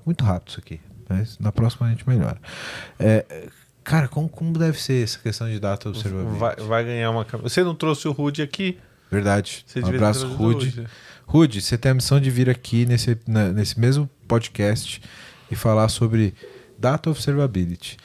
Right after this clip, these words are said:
Speaker 1: porque eu acho que tem tudo a ver com governança de dados.
Speaker 2: Com, e, e outro dia eu vi ele dando uma aula, cara, de uma, de um, de uma organização que ele fez lá na, na, na, na empresa que a gente trabalha, né? É sobre o,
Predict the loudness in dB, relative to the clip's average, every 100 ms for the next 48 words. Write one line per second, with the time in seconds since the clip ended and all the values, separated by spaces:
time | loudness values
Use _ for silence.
0 | -20 -2 0 2 0 2 2 2 2 2
1 | 4 2 0 -2 0 0 -4 -6 -6 -2
2 | -2 0 0 -2 -2 -6 -4 -4 -4 -4
3 | -4 -6 -6 -4 -4 -2 -2 -2 -2 -6
4 | -4 -6 -8 -10 -20 -20 -20 -18 -14 -8
5 | -4 -2 -2 -4 -4 -2 -2 -2 -4 -4
6 | -6 -6 -8 -6 -6 -4 -4 -6 -8 -8
7 | -8 -6 -6 -6 -8 -8 -8 -8 -10 -12
8 | -10 -10 -6 -4 -4 -4 -4 -6 -16 -20
9 | -20 -20 -20 -20 -10 -8 -4 -4 -2 -4